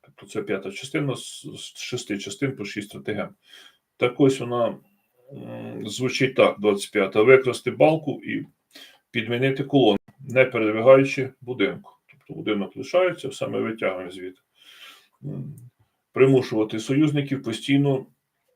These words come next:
змінювати своє ушикування, користуватися безладом в його стані, щоб викликати та знищити його, дочекатися його поразки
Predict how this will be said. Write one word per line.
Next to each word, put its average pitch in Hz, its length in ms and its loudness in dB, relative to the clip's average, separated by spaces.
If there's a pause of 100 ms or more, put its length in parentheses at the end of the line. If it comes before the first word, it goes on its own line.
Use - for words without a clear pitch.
(120)
змінювати 131 580 0
своє 113 680 -4
ушикування, 104 800 -2 (480)
користуватися 120 920 2
безладом 143 600 4
в 135 60 2
його 135 180 2
стані, 131 520 -2
щоб - 380 -12 (540)
викликати 135 720 2 (840)
та 110 200 2
знищити 127 520 -4
його, 107 300 0
дочекатися 110 680 0
його 110 240 -2
поразки 147 560 2